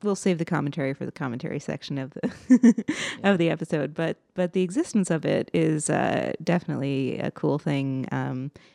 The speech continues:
Speaker 1: 'cause I, I think I whined about this on a previous episode where I was looking for something like that and, and everything was terrible in one way or another.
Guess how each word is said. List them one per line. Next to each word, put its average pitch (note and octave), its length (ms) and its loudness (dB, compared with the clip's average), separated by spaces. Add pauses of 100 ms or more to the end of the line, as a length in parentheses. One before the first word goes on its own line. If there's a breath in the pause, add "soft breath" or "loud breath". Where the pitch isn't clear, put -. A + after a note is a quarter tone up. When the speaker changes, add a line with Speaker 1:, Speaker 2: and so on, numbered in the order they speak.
(160 loud breath)
Speaker 1:
'cause F3+ 120 -4
I, F3 220 2
I G3 80 4
think G4 220 0
I C4 60 6
whined A3 320 4
about C#3+ 240 2
this D3 180 -2
on C3+ 100 0
a C#3 60 -4
previous C#3+ 400 -2
episode C#3 380 -4
where C3+ 120 -2
I B2+ 80 0
was B2+ 160 -4
looking C#3+ 300 -2
for F#3 120 -2
something G#3+ 360 0
like A3+ 160 2
that A#3+ 300 4
and, C#3+ 320 0
and C#3 220 0
everything D3 440 2
was C#3 180 0
terrible C3 500 2
in C#3 140 0
one C3+ 160 -2
way C#3+ 140 2
or D3 100 2
another. F3 480 0